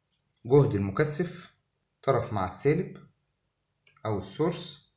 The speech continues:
وطرف مع الطرف التاني مع موجب المكثف.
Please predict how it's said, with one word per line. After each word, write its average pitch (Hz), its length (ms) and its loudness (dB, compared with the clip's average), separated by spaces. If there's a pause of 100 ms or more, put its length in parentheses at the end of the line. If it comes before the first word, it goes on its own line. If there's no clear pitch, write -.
(1200)
وطرف 143 540 0
مع 123 220 -2
الطرف 123 500 -4
التاني 120 600 -4 (1500)
مع 117 480 0 (140)
موجب 117 340 0
المكثف. 123 800 -4